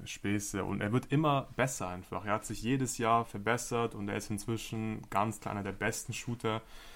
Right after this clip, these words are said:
der N B A. Catch and Shoots, Pull-Ups, das, das hat er alles einfach drauf. Äh, seine Geschwindigkeit ist brutal. Teilweise muss er noch lernen, das besser einzusetzen, auch mal das Tempo rausnehmen, mal eine Hesitation machen und mit dem Tempo einfach spielen.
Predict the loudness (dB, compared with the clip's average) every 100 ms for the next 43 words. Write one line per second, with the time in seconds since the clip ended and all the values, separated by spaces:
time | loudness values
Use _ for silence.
0 | -16 -16 0 4 6 6 4 6 6 6
1 | 2 -2 -2 0 0 0 0 2 2 -2
2 | -6 0 4 8 8 6 -4 -4 -4 -6
3 | -6 -2 0 4 4 4 2 0 0 -4
4 | -2 2 2 2 -4 -12 -12 -12 -12 -6
5 | -2 0 2 0 2 4 4 2 2 2
6 | 2 -2 -4 -4 -8 -2 -2 6 8 8
7 | 6 -2 -4 -2 2 2 2 2 2 0
8 | -2 0 -2 0 2 4 4 2 -2 -4
9 | -8 -2 0 2 2 2 0 -2 -2 -2
10 | -2 -4 -2 -2 -2 -2 -4 -2 -4 -4
11 | 4 6 6 2 0 0 0 -2 -4 -6
12 | -6 -6 -2 2 2 2 4 4 2 -2
13 | -2 -8 -16 -10 0 0 2 -2 2 2
14 | 2 0 0 -4 -6 -2 2 4 2 0